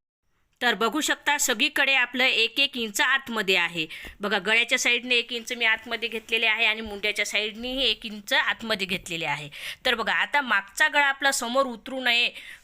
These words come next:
मागची साईड आपली समोर येऊ नये. खूप जणांचे मागून ब्लाऊज उचलते, ते उचलू नये, त्यासाठी बघा ही भन्नाट टिप्स मी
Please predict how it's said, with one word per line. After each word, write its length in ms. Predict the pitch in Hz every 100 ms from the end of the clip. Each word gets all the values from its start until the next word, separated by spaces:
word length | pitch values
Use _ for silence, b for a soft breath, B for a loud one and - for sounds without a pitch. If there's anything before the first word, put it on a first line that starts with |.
| 214
मागची 360 | 226 - 320
साईड 260 | 285 254 254
आपली 220 | 240 269
समोर 360 | - 220 247 294
येऊ 220 | 262 254
नये. 140 | 254 254
खूप 200 | - 254
जणांचे 320 | 277 254 254
मागून 340 | 277 226 214 233
ब्लाऊज 260 | 220 233
उचलते, 480 | 220 - 214 170 170 160 _ -
ते 140 | 285 311
उचलू 340 | 254 - 277
नये, 160 | 285 269
त्यासाठी 420 | 262 254 247 220
बघा 200 | 233 240
ही 120 | 233
भन्नाट 440 | 190 214 240 240
टिप्स 220 | 247 208
मी 80 | 240